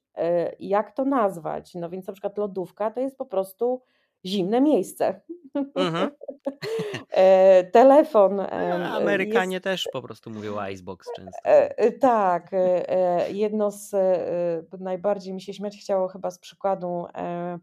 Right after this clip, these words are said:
Speaker 1: e, australijskiego plemienia, które telefon nazwało rzucacz głosu. <laughs>
Speaker 2: No tak, no w sumie <laughs> coś
Speaker 1: Więc
Speaker 2: w tym
Speaker 1: słuchajcie,
Speaker 2: jest.
Speaker 1: premiera nowego rzucacza głosu. <laughs>
Speaker 2: <laughs> Już tej jesieni.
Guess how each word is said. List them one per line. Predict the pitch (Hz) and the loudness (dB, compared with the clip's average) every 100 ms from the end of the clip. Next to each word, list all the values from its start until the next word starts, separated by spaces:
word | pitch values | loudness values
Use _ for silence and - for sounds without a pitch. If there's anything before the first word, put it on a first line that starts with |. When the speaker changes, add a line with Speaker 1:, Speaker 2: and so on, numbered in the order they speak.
| _ _ _ _ _ _ | _ _ _ _ _ _
Speaker 1:
e, | 170 165 165 165 165 156 156 76 - | -10 -8 -8 -10 -12 -10 -10 -10 -6
australijskiego | 175 - 180 180 180 185 175 | -6 -4 -4 -4 -8 -10 -6
plemienia, | 185 185 214 | -4 -4 -6
które | 208 - 190 180 | -8 -6 -2 -2
telefon | 180 190 202 208 214 202 | 0 0 0 0 -4 -4
nazwało | 190 175 190 190 190 196 196 _ _ _ _ _ _ _ _ - | -4 -2 0 4 4 4 2 _ _ _ _ _ _ _ _ -8
rzucacz | 196 180 233 233 214 214 - _ | -6 -4 -2 2 2 0 -12 _
głosu. | 180 208 170 156 165 165 _ _ _ _ | 2 6 6 6 -4 -6 _ _ _ _
<laughs> | 508 - 403 - - - 320 | 2 4 -4 -2 -4 -2 -2
Speaker 2:
No | 294 | 2
tak, | 403 165 262 | 2 2 -2
no | 202 | -2
w | |
sumie | - 196 196 208 _ 180 - | -6 -6 -8 -12 _ -8 -6
<laughs> | 587 247 - | -6 -8 -8
coś | 226 | 4
Speaker 1:
Więc | 262 262 | 4 6
Speaker 2:
w | |
tym | 277 | 6
Speaker 1:
słuchajcie, | 254 226 196 277 | 8 8 8 6
Speaker 2:
jest. | 302 302 - - - | 6 4 -12 -20 -4
Speaker 1:
premiera | 262 262 240 277 262 233 | 8 8 10 8 8 6
nowego | 233 214 254 214 208 196 | 4 6 6 6 4 4
rzucacza | 208 226 226 208 202 214 185 | 4 -2 2 2 4 2 2
głosu. | 190 208 208 - 269 349 - 311 - 320 | 4 6 6 4 2 2 2 0 0 -2
<laughs> | 339 320 - 190 - | -2 0 -2 -2 0
Speaker 2:
<laughs> | - - 202 - 143 | -4 -2 -6 -4 -4
Już | 147 | -2
tej | - 123 | -2 -2
jesieni. | 117 - 90 | -4 -8 -12